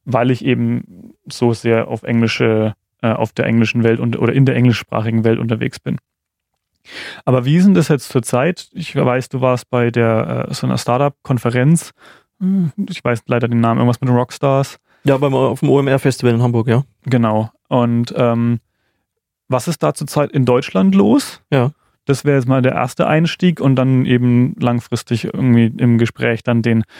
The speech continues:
Speaker 1: äh, Aspekt eben auch mit dieser ländlichen Gegend oder überhaupt nur Deutschland. Also fangen wir mal bei Deutschland
Speaker 2: Mhm,
Speaker 1: an und gehen
Speaker 2: mhm.
Speaker 1: dann eben von da aus ein bisschen runterwärts.
Speaker 2: Ja.
Speaker 1: Und wir
Speaker 2: Also
Speaker 1: wissen ja schon, also das ist ja durchaus was,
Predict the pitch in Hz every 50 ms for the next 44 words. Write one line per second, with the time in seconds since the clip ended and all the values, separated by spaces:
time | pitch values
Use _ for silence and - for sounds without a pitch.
0 | - - - _ _ - 123 117 113 - - 120 - - - - 120 110 - -
1 | 127 117 117 123 120 117 107 - 123 113 117 107 117 117 117 117 120 120 123 117
2 | 117 123 117 120 120 117 117 120 117 - - 123 120 120 - 123 123 113 113 131
3 | 139 - _ _ 135 139 143 135 - 123 120 120 - - - 113 110 113 127 113
4 | 113 123 123 120 - - _ - 120 120 123 120 123 120 113 120 120 120 127 123
5 | - - - 123 127 143 131 139 151 143 135 120 127 127 - - - 135 123 120
6 | 117 110 - 117 113 117 113 117 127 117 120 117 120 113 120 113 - - 117 113
7 | - _ - - - _ _ _ _ 123 131 131 117 123 117 117 113 117 - -
8 | - _ _ _ _ _ _ _ _ _ _ _ _ _ _ 170 175 160 127 123
9 | 117 107 - _ _ _ _ _ - _ _ _ _ _ _ 139 135 127 143 135
10 | 143 156 139 165 165 147 139 131 - - 143 139 139 127 127 120 127 120 120 131
11 | 117 127 117 - 127 123 - 131 123 120 135 123 -